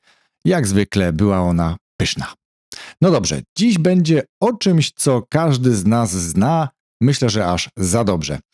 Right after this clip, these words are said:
O prokrastynacji, o której wspomniałem. Ale spokojnie,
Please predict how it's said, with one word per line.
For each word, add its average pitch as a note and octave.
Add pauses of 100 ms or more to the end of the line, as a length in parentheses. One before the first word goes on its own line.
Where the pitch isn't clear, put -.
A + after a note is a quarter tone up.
(240)
O A#2
prokrastynacji, G#2
o C#2+
której D#2
wspomniałem. E2
Ale F3+
spokojnie, D3+